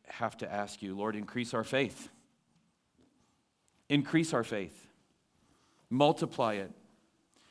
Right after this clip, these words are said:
Multiply it so that we will be faithful in our testimony. Multiply it so that we will be faithful to rebuke sin around us, that we'll be sensitive to it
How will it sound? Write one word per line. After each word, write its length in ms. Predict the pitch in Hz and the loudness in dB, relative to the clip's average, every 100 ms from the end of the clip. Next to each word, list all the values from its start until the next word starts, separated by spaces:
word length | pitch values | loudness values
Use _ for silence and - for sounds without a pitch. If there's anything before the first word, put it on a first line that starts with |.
| - | -6
Multiply 580 | 123 147 165 170 156 143 | 2 2 2 0 4 4
it 120 | 131 | 2
so 160 | - 139 | -2 0
that 220 | 123 120 | 0 2
we 160 | 135 139 | 2 2
will 140 | 139 | 0
be 120 | 123 | -2
faithful 500 | 113 131 127 - 139 | -2 -2 -2 -2 -2
in 60 | 123 | 0
our 120 | 117 | -2
testimony. 600 | - 120 - 120 107 104 | -2 -4 -4 -4 -2 -2
Multiply 640 | 107 120 135 160 - 120 117 | 0 0 0 -4 0 2 2
it 160 | 104 - - - | -2 -6 -20 -14
so 140 | - 131 | -2 0
that 140 | 123 | 2
we 140 | 127 143 | 2 2
will 100 | 135 | 2
be 140 | 127 | 0
faithful 680 | 113 - 139 135 143 127 117 - - | -2 0 2 2 2 0 0 -12 -6
to 140 | 139 | -2
rebuke 440 | 117 120 104 143 139 | 0 0 2 0 0
sin 260 | - 143 | -2 0
around 420 | 131 120 120 123 117 | 0 2 2 2 0
us, 200 | 110 - | -2 -4
that 120 | 120 | -4
we'll 120 | 120 | -2
be 120 | 117 | -4
sensitive 560 | 110 - 131 135 127 110 | -4 -2 -2 -2 -4 -4
to 220 | - 120 | -2 -2
it 180 | 107 - | -2 -4